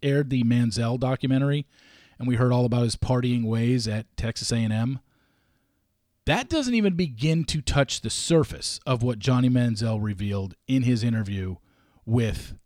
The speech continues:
Shannon Sharpe on Club Shay Shay, which is his podcast. I haven't listened to the whole thing. I think I watched two, they must have been five-minute clips on TikTok. I was so impressed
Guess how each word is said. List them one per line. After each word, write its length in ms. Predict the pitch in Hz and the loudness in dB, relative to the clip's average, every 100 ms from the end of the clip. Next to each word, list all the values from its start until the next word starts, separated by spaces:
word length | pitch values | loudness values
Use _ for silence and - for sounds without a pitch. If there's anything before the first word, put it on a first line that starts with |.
| _ | _
Shannon 340 | - 131 107 | 0 2 0
Sharpe 400 | - 101 71 - | -2 -4 -6 -10
on 300 | 101 95 87 | -10 -10 -10
Club 260 | - 117 95 | -6 -4 -2
Shay 220 | 120 101 | -2 -2
Shay, 380 | - 67 67 - | -4 -8 -12 -16
which 180 | - 92 | -12 -12
is 100 | 90 | -10
his 120 | 90 | -12
podcast. 600 | - 104 82 80 76 - - _ _ _ _ _ - | -8 -8 -8 -12 -14 -16 -18 _ _ _ _ _ -4
I 120 | 156 | 2
haven't 240 | 185 196 | 4 4
listened 280 | 175 175 170 | 2 2 2
to 60 | 143 | 2
the 100 | 147 | 2
whole 180 | 135 131 | 2 0
thing. 320 | - 110 80 | 0 -2 -4
I 100 | - | -6
think 200 | 117 151 | -4 0
I 80 | 165 | 2
watched 560 | 139 135 131 - - - | 2 0 -2 -4 -12 -8
two, 580 | - 196 214 220 220 - _ - | 0 0 0 -2 -6 -12 _ -6
they 100 | 139 | -2
must 220 | 175 190 | 0 0
have 80 | 131 | -2
been 100 | 107 | -2
five-minute 520 | - 101 92 104 85 | -4 -4 -4 -6 -8
clips 300 | 87 78 - | -10 -10 -10
on 140 | 87 | -10
TikTok. 540 | - 95 - 71 - _ _ _ _ _ _ _ _ | -8 -10 -12 -14 -16 _ _ _ _ _ _ _ _
I 160 | 139 233 | 4 4
was 540 | 262 214 175 - - _ _ _ _ _ _ _ _ _ _ _ _ | 6 4 4 -4 -10 _ _ _ _ _ _ _ _ _ _ _ _
so 560 | - - - - 180 233 | -14 -10 -6 0 2 4
impressed 880 | 226 - - 139 165 - - - | 2 0 0 0 0 -2 -6 -8